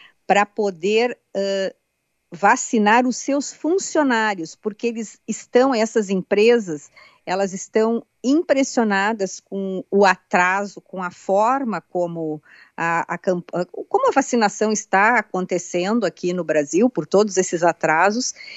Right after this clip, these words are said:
Então, elas estão ne-, elas estão paralelamente negociando com as empresas da China e da Índia, as fabricantes de vacina, e negociando com o Ministério da Saúde pra poder ter essa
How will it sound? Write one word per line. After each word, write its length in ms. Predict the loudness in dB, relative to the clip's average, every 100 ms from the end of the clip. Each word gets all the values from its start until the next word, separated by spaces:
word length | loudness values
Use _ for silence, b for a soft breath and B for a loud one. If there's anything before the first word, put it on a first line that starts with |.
| B -2
Então, 200 | 4 6
elas 200 | 6 4
estão 460 | -2 0 2 2 -4
ne-, 320 | -4 -2 0
elas 260 | 0 0 -2
estão 320 | -4 -2 -2
paralelamente 1120 | 2 0 2 0 -2 -2 -4 -6 -8 -10 -14 -12
negociando 1300 | -8 -4 -4 -2 -2 -2 -6 -2 2 4 2 0 -4
com 120 | -4
as 200 | -4 -4
empresas 880 | -6 -4 -2 -2 -2 -6 -10 -12 -20 b b b
da 200 | -4 -2
China 580 | -2 -2 2 4 4 2
e 60 | 2
da 200 | 2 2
Índia, 560 | 0 0 2 0 -2 -6
as 240 | -10 -2
fabricantes 880 | 2 2 2 -6 0 2 2 0 -4
de 80 | -4
vacina, 540 | -4 -4 -4 2 4 2 B B B 2
e 80 |
negociando 540 | 4 6 4 2 0 0
com 140 | -2
o 100 | 0
Ministério 720 | 2 2 2 0 2 2 2
da 140 | -2 -4
Saúde 520 | 0 -2 -2 -4 -4
pra 240 | 0 0
poder 400 | 2 0 2 0
ter 320 | 0 0 2 2
essa 320 | -2 -2